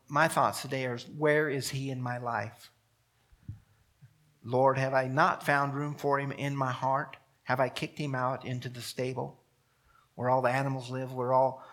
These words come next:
all that which I don't desire to mess with is? I hope not. I believe not, Lord. I believe I've placed him where you desire him to be, in my heart. So I want to just encourage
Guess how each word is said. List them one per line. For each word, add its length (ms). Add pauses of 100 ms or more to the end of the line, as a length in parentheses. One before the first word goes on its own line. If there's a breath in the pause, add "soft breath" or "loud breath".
(160 loud breath)
all 220
that 260
which 180
I 120
don't 280
desire 400
to 80
mess 260
with 240
is? 320 (920)
I 80
hope 260
not. 300 (1500)
I 120
believe 360
not, 340
Lord. 280 (840)
I 60
believe 260
I've 180
placed 340
him 160
where 100
you 140
desire 540
him 200
to 60
be, 320 (1040)
in 120
my 120
heart. 340 (440 soft breath)
So 120
I 40
want 180
to 80
just 260
encourage 640